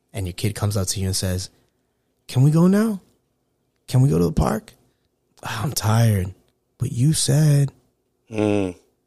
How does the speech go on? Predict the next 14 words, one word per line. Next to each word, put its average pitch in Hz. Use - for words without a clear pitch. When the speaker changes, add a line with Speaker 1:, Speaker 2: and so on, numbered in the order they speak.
Speaker 1:
"But 120
you 156
said." 160
And 117
then 117
you 131
turn 160
around 160
and 101
you 101
look 117
at 101
your -
kid 90